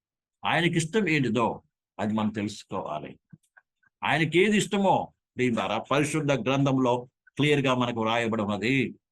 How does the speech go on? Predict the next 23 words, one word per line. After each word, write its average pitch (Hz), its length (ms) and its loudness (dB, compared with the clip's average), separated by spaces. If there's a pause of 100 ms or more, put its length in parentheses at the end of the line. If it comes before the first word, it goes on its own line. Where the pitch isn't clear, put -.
(760)
పరిశుద్ధాత్మ 151 380 0
ఏం 160 140 0
సపరేట్ 160 360 0
గా 180 60 4
నీకు 175 200 0
బోధించదు, 175 600 0 (720)
దేవుని 165 360 4
వాక్యంలో 165 560 2
విషయాన్ని 160 460 0
నీకు 160 100 -4
తెలియపరుస్తుంది. 139 880 -2 (600)
అందుకే 156 240 2
సత్యస్వరూపి 170 680 0 (100)
ఆత్మ 170 260 0
వచ్చిన 170 200 -2
వాడు 170 120 0
సర్వస్వం 170 340 -2
నడిపిస్తాడు. 170 840 0 (800)
అవి 170 180 4
తనంతట 185 480 0
తాను 185 200 2
ఏమి 175 280 4
బోధించకుండా 185 920 2